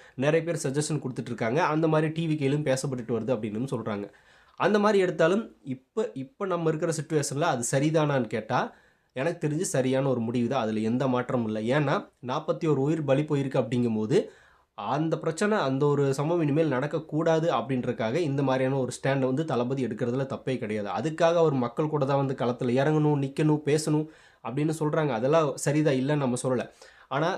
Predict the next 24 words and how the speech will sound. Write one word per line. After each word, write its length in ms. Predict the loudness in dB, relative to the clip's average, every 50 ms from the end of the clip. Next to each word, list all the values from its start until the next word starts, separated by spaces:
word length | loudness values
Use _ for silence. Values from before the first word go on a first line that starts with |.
| -4 -2
சூழ்நிலை 380 | 0 2 4 4 4 2 2 2
கருதி 280 | 2 2 2 2 0
பார்த்தோன்னா 380 | 0 0 0 0 0 -2 -2 0 0
சில 100 | 0 2
முடிவுகள் 380 | 2 2 0 0 0 0 2 2
இந்த 120 | 0 0
மாதிரி 160 | 0 -2 0
தான் 100 | 0 0
அவர் 120 | 0 0 -2
எடுக்க 160 | -2 -2 0
வேண்டியிருக்கு. 440 | 0 0 0 -2 -4 -4 -4 -2 0 0
ஏன்னா 160 | 2 2 4 4
அவர் 160 | 4 4 4 2
வந்தாலே 320 | 0 2 2 2 2 2 0
கூட்டம் 380 | -2 -4 -4 -2 -2 0 0
அப்படின்றது 360 | 0 -2 -2 -4 -2 -2 0 0
அலமுது 320 | 0 0 0 0 0 0 0 0
அப்படிங்கும்போது 520 | -2 -2 -4 -4 -4 -4 -6 -4 -2 -2 -2 -2 -6 -20 -20 _ _ _ _ _ _ -10
அந்த 220 | -6 -2 -2 0 0
ஒரு 100 | 2 2 2
அசம்பாவிதம் 480 | 0 0 0 2 2 2 2 2 2 2
மறுபடியும் 300 | 2 2 2 2 2 2
நடக்கக்கூடாது 720 | 0 0 0 -2 -2 -4 -2 0 2 4 4 4 4 4 2
அப்படின்றதுக்காக 520 | 2 2 2 0 0 0 0 0 2 2